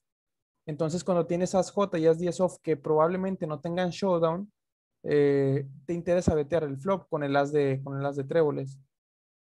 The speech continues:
Probablemente te interese vetear esas. Y por ahí el as dama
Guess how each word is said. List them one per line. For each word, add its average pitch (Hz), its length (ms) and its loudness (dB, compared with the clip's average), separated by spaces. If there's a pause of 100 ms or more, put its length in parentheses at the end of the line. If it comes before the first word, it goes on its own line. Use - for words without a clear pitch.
(160)
Probablemente 151 520 -2
te 160 80 -4
interese 147 280 -2
vetear 147 320 0
esas. 151 380 -2
Y 160 100 -8
por 147 180 -2
ahí 143 160 2
el 165 120 2
as 165 200 0
dama 147 440 2